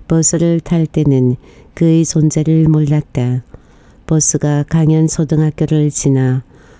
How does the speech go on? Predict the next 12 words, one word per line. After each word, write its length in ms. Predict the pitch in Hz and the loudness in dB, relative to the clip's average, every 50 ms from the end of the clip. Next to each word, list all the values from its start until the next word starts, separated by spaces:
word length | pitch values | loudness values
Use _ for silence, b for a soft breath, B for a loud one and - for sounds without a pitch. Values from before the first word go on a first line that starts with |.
| B B B | B B B
동해바다를 880 | 165 156 156 156 156 151 165 160 156 - 160 151 160 165 165 160 156 - _ | 0 2 2 2 2 0 -2 -2 -2 -2 -2 -2 0 0 0 0 -2 -2 _
오른쪽에 640 | - 160 160 160 160 160 - - 151 147 160 156 151 | -2 -2 0 0 0 0 0 -2 -2 -2 0 -2 -2
끼고 440 | - - 160 156 - 151 147 151 | -2 -2 -2 0 0 0 0 0
달리고 520 | 143 - 160 160 156 156 156 151 - 156 151 | 0 0 0 2 2 2 2 2 0 0 0
있을 360 | 151 147 - - 151 147 147 | 0 -2 -2 -2 -2 -2 -2
때 440 | - _ - 127 123 123 123 127 - B B B B B B B B B B | -2 _ -4 -2 -2 -2 -4 -6 -8 B B B B B B B B B B
그가 460 | - 156 143 - 143 143 143 143 143 | -2 -2 0 0 0 0 0 2 2
내 200 | 143 147 151 156 | 2 2 2 2
눈에 360 | 151 156 156 156 160 160 160 - | 2 2 4 2 2 2 0 0
들어왔다. 840 | - 165 151 160 156 156 151 147 - _ - - 127 123 127 127 123 - - b b b b b b b b b b b b b | -2 0 0 2 2 2 0 -2 -4 _ -6 -4 -4 -2 -4 -4 -8 -10 -18 b b b b b b b b b b b b b
천정에 560 | b - 175 165 165 160 165 165 170 170 170 165 | b -4 0 0 2 2 2 2 2 2 2 2
매달린 680 | 160 156 151 - 151 151 147 139 139 135 131 131 - | 2 0 0 0 -2 0 2 2 2 2 2 2 0